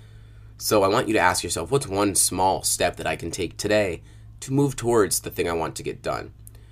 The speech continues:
To really address the reasons why I'm procrastinating, whether that's journaling or actually taking a step towards doing the thing. Because I promise you, procrastinating, putting things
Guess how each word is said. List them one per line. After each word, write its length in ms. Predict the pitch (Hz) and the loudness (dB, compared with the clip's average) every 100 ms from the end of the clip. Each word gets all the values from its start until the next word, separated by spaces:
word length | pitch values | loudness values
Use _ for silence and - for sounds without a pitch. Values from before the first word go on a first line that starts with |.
| - - | -8 -2
To 120 | 120 | 4
really 220 | 127 127 | 4 4
address 680 | 110 87 98 92 - - - | 2 4 4 4 2 -2 -2
the 80 | 87 | -6
reasons 340 | 87 87 82 85 | -4 -4 -6 -4
why 280 | 87 78 | 0 0
I'm 140 | 80 73 | -2 -6
procrastinating, 840 | 82 - 73 76 - 55 50 - | -10 -6 -6 -6 -8 -10 -10 -4
whether 160 | 90 107 | -2 2
that's 240 | 110 - | 0 -2
journaling 540 | - 85 101 76 60 - | -2 0 0 -2 -6 -4
or 100 | 73 | 0
actually 440 | 92 - 104 92 | 0 0 -2 -2
taking 340 | - 123 127 | -2 -2 0
a 60 | 87 | -2
step 260 | - - - | -4 -6 -6
towards 240 | 80 - | -8 -8
doing 260 | 69 64 62 | -8 -8 -8
the 60 | |
thing. 280 | - 50 50 - - - - - - | -10 -12 -12 -18 -20 -20 -20 -20 -18
Because 220 | - 92 92 | -4 0 0
I 60 | |
promise 420 | 90 123 131 - | 0 0 2 2
you, 100 | 85 | -4
procrastinating, 760 | 78 113 - 131 135 95 71 - | -6 0 4 4 2 -2 -2 -6
putting 260 | 120 127 | 0 0
things 280 | 120 120 101 | 2 0 0